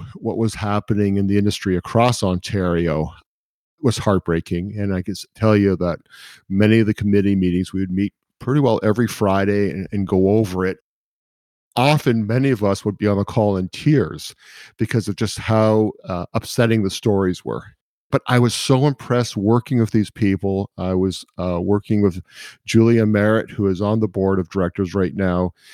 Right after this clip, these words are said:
She was leading this committee, and I was very impressed with her. I was impressed with the staff at O E who was supporting it. And I was like, "This is a great organization. They're doing something good.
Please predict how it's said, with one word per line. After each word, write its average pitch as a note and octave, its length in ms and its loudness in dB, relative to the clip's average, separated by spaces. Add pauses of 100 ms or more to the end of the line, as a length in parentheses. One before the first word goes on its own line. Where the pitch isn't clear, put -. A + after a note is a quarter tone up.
(100)
She - 260 0
was A2 220 2
leading A2 300 2
this F#2+ 160 0
committee, F#2+ 360 0
and F#2 80 0
I F2 60 0
was F2 140 -2
very G#2 260 2
impressed A2 400 -2
with G2+ 140 -4
her. G#2+ 340 2
I F#2+ 80 0
was F#2+ 160 -2
impressed G2+ 500 -4
with G#2 220 -4
the F#2 300 -2
staff G2+ 640 -4
at A2 160 -4
O A2 280 4
E A#2 340 2 (460)
who G#2+ 120 4
was G2 160 2
supporting A#2 580 0
it. F#2 100 0
And F#2+ 100 -6
I - 20 -2
was F#2+ 140 -6
like, G2 160 -6
"This C#3 160 -4
is D#3+ 80 -2
a C3 80 4
great A#2 240 2
organization. F#2 800 -2 (140)
They're G#2 160 0
doing A2+ 360 4
something G2 760 0 (320)
good. F2 400 0